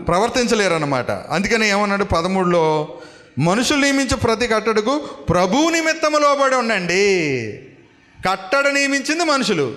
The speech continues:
లోబడవలసింది మనము. ఎవరి నిమిత్తం లోబడాలి? నా ఇష్టం, నాకెక్కడ కుదురుద్ది, ఆడు చెప్తే నేను చేయాలా, ఆడు చెప్తే నేను వినాలా అన్నాడు. "లోబడి ఉండండి" అన్నాడు.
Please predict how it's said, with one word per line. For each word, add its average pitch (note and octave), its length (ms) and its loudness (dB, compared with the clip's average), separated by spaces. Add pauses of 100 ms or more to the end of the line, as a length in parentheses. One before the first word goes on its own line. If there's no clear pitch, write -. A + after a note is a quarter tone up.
(220)
లోబడవలసింది C4+ 800 2
మనము. E3 680 2 (560)
ఎవరి F3 380 2
నిమిత్తం G3 400 0
లోబడాలి? F3 920 0 (280)
నా C#3 160 0
ఇష్టం, G3 640 -2 (840)
నాకెక్కడ D#3 380 0
కుదురుద్ది, F#3 800 -2 (600)
ఆడు B2 160 -4
చెప్తే C#3 340 -2
నేను F#3+ 180 2
చేయాలా, G3 560 2
ఆడు C#3+ 180 -2
చెప్తే D3+ 300 2
నేను G3 200 2
వినాలా G#3 500 0 (240)
అన్నాడు. F#3 320 0
"లోబడి A#3 560 4
ఉండండి" G#3+ 480 0
అన్నాడు. A2 340 -4